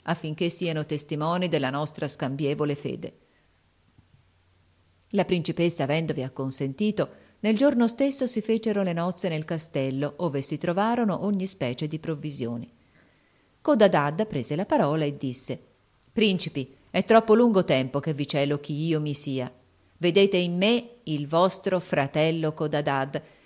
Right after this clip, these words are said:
Io debbo altresì come voi la vita al re di Harran. Il principe di Samaria mi ha allevato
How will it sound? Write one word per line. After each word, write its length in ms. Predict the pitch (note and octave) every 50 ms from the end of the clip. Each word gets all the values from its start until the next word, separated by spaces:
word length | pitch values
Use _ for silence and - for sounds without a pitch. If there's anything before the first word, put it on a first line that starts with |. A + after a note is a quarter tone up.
| _ _
Io 140 | - C#4 D4+
debbo 260 | A#3 E4 E4 B3 C4+
altresì 420 | B3+ B3+ - B3+ B3+ - - C#4+
come 240 | - - A#3+ A#3 A#3+
voi 280 | G#3+ A3+ D#4 E4+ D#4 A#3+
la 120 | G#3+ G3+
vita 300 | G3+ C#4+ D#4 D4 - B3+
al 140 | A3+ A3 A3
re 180 | A3+ C#4 D4+ A#3+
di 120 | A#3+ B3+
Harran. 520 | B3 A#3+ A3 A3 G3+ F3 D#3+ D3 C3+ C3 - - _ _ _ _ -
Il 160 | A3 A#3 A3+
principe 440 | - E4+ E4 D4+ B3+ C4+ - A3+ G#3+
di 100 | G#3 A3+
Samaria 520 | - B3 A3+ A3 A3 A3+ C4 C4 A3+ F#3
mi 140 | E3+ E3+ D#3
ha 100 | D3 D3
allevato 720 | D3 D3+ D3+ D3 D3 C#3 C#3 C#3+ C#3+ - D3 C#3 - -